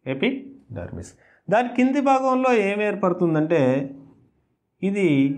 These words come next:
మిడిల్ లేయర్, దీన్ని మీసోడర్మ్ అంటారు. ఓకే, తర్వాత ఇంటర్నల్‌గా ఒక లేయర్ ఏర్పడుతుంది, దీన్ని ఏమంటారంటే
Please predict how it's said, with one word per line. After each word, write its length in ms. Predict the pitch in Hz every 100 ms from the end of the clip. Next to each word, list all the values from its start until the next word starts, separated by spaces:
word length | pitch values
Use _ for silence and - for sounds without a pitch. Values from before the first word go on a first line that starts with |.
| 143
మిడిల్ 260 | 156 185 202 165
లేయర్, 280 | 139 - - - - - _ _ _ _ _ _ _ - - 69 - - - - - - - 285 - - _ _ _ -
దీన్ని 420 | 160 180 180 143 127 135 - - 135
మీసోడర్మ్ 760 | 143 160 - 139 107 101 110 95
అంటారు. 280 | - - - _ _ _ _ _ _ _ _ _ _ _ _ _ _ _ _ _ _ _ _ _ _ _ _ _ _ 160
ఓకే, 220 | 165 113 113 - -
తర్వాత 300 | 240 277 277 269 208 190
ఇంటర్నల్‌గా 560 | 226 247 262 262 254 240
ఒక 100 | - 180
లేయర్ 220 | 180 185 180
ఏర్పడుతుంది, 520 | 175 170 160 160 151 135
దీన్ని 300 | 147 180 190 160
ఏమంటారంటే 760 | 147 147 143 127 120 113 117